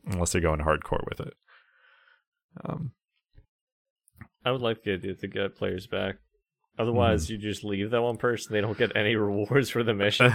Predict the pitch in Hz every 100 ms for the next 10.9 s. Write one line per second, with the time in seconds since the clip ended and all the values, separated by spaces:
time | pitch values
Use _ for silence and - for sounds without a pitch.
0 | 110 117 147 135 127 135 117 160 123 143
1 | 156 131 127 120 131 131 117 117 101 90
2 | 117 113 - 117 110 135 135 - - -
3 | - - - _ - 123 113 98 92 -
4 | _ - - - - - - - - 90
5 | 87 90 90 _ _ _ - _ _ 113
6 | 110 110 - 107 127 113 92 82 82 -
7 | 90 82 82 78 78 - 82 78 78 -
8 | - 85 78 90 85 85 82 87 80 80
9 | 80 82 90 _ _ _ _ - - -
10 | _ _ _ 90 87 85 82 82 82